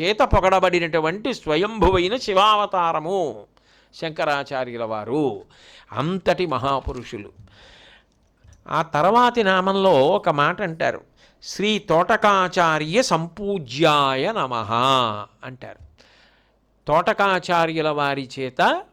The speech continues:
పూజింపబడినటువంటి మహానుభావులు. ఇందులో మీరు కొంచెం జాగ్రత్తగా పరిశీలనం చేస్తే, ఇక నామాలలో ఏం చేస్తారంటే, వరుసగా నలుగురు శిష్యుల గురించి చెప్తారు.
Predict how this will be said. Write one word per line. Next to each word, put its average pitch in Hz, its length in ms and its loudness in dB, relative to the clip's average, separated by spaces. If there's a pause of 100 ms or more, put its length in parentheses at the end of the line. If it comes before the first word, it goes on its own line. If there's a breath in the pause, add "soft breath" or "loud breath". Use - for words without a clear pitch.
(260)
పూజింపబడినటువంటి 196 1160 -2
మహానుభావులు. 123 1120 -6 (120)
ఇందులో 196 560 0
మీరు 190 600 -4
కొంచెం 190 400 -8
జాగ్రత్తగా 190 880 -2
పరిశీలనం 185 840 -6
చేస్తే, 147 640 -2 (500 loud breath)
ఇక 208 200 -8
నామాలలో 233 960 0
ఏం 185 300 -4
చేస్తారంటే, 180 640 -6
వరుసగా 196 760 -2
నలుగురు 220 540 2
శిష్యుల 269 560 0
గురించి 208 320 -6
చెప్తారు. - 500 -12